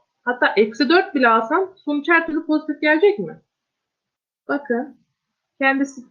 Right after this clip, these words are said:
kendisi gibi çıkarıyorum. Ne geldi? Eksi iki x. Şu artıydı. Eksi üç geldi.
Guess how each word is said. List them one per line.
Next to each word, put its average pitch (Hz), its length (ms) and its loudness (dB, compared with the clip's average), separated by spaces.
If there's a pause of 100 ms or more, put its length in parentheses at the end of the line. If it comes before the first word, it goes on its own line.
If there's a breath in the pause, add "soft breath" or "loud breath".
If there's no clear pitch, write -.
(140)
kendisi 247 360 -2
gibi 196 200 -4
çıkarıyorum. 165 800 -2 (1700)
Ne 349 120 2
geldi? 240 460 2
Eksi 277 400 -2
iki 285 360 -2
x. - 400 -12 (1400)
Şu - 100 -8
artıydı. 247 640 0
Eksi 254 340 -2
üç 254 220 -6
geldi. 160 420 -8